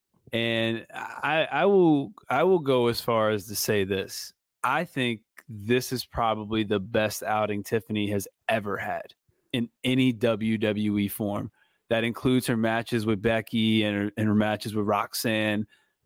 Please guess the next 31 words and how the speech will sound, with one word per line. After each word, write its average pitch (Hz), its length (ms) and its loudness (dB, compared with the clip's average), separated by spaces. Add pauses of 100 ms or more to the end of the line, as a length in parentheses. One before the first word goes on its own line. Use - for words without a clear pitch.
(140)
I, 123 200 -2 (320)
I 147 180 0
thought 131 320 0
she 131 680 2 (200)
looked 117 480 0 (120)
tremendous 104 920 0
throughout 107 420 0
this 107 320 -4
entire 107 720 0
match. 92 440 -6 (440)
Um, 98 500 0
I 110 80 0
mean, 117 140 2
you, 135 220 2 (340)
everything 127 360 0
you 120 100 0
talked 113 320 -2
about 104 240 2
was 107 120 -2
spot 104 340 0
on. 104 180 0
She, 143 300 0 (340)
when 151 200 4
she 208 540 4
was 175 120 4
at 170 120 2
the 131 80 -2
top 131 320 0
of 135 60 -2
the 135 80 0
pod 104 500 -2